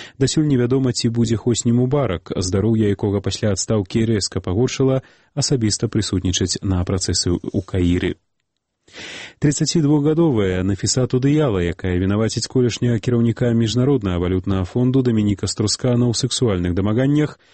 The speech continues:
сёння ўпершыню з чатырнаццатага траўня, калі выбухнуў скандал, з'явілася на публіцы. Выступаючы ў Нью-Йорку, яна падзякавала ўсім сваім прыхільнікам і заклікала не верыць распаўсюджванай пра яе негатыўнай інфармацыі.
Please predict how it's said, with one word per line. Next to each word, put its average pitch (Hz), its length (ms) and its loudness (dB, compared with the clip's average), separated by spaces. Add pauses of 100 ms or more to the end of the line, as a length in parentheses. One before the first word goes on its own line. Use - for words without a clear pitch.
(140)
сёння 156 360 2
ўпершыню 139 480 2
з 120 80 -4
чатырнаццатага 110 800 -2
траўня, 117 480 0
калі 87 320 -2
выбухнуў 92 400 -2
скандал, 123 540 0
з'явілася 107 580 0
на 95 100 0
публіцы. 92 580 -2 (640)
Выступаючы 139 520 2
ў 139 120 4
Нью-Йорку, 147 440 2
яна 90 160 -2
падзякавала 107 560 0
ўсім 117 320 0
сваім 95 320 0
прыхільнікам 143 640 0
і 135 120 2
заклікала 135 520 0
не 139 160 4
верыць 120 400 2
распаўсюджванай 113 880 0
пра 104 160 -2
яе 98 320 2
негатыўнай 104 640 0
інфармацыі. 92 720 0